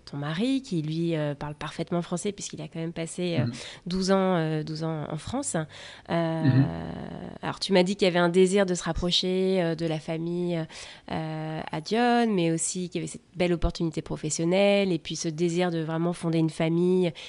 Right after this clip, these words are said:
Speaker 1: qui serait, euh, bah, comme vous voyez, plus simple, en fait, ici, euh, euh, aux
Speaker 2: Mhm.
Speaker 1: États-Unis. Mais, euh, est-ce que vous aviez pensé également à faire des démarches côté français ?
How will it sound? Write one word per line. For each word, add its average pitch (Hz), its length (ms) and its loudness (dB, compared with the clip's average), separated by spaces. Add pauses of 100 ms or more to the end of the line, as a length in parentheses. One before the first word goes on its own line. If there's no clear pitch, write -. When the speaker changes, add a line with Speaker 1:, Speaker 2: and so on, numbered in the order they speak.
(160)
Speaker 1:
qui - 100 -8
serait, 160 560 -2
euh, - 40 -4
bah, 160 220 -4 (200)
comme 170 140 0
vous 165 60 -2
voyez, 165 240 0
plus 196 240 0
simple, 214 380 2
en 165 60 0
fait, 165 260 -4
ici, 185 360 -4
euh, 160 120 -4 (460)
euh, 170 200 0
aux 170 100 -2
Speaker 2:
Mhm. 170 80 -2
Speaker 1:
États-Unis. 175 520 4 (380)
Mais, 185 420 4
euh, 175 880 2
est-ce - 160 0
que 320 60 0
vous 277 160 4
aviez 175 300 6
pensé 196 440 0
également 220 880 4
à 160 600 0
faire 214 180 4
des 190 120 6
démarches 180 380 4
côté 175 240 0
français ? 190 580 2